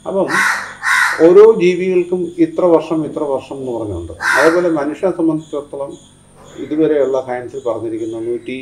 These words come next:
ഇരുപത്തിരണ്ട് വർഷമാണ്. നൂറ്റി ഇരുപത്തിരണ്ട് വർഷം അവൻ കർമ്മ, ഓരോ ഘട്ടങ്ങളിലൂടെ കർമ്മം ചെയ്ത്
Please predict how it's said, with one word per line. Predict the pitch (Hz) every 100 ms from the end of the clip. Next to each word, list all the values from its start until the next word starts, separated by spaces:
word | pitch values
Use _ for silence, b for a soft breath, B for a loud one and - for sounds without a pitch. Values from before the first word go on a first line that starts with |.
| 147
ഇരുപത്തിരണ്ട് | 135 135 135 135 113 117 131
വർഷമാണ്. | 120 98 - 98 - - _ _ _ _ _ - - 165
നൂറ്റി | 185 208
ഇരുപത്തിരണ്ട് | 190 190 185 185 175
വർഷം | 160 127 120 - - 185 170 -
അവൻ | 151 147
കർമ്മ, | 143 131 131 139
ഓരോ | 139 143 160 143
ഘട്ടങ്ങളിലൂടെ | 123 156 156 147 139
കർമ്മം | - 127 120 139 131
ചെയ്ത് | 110 107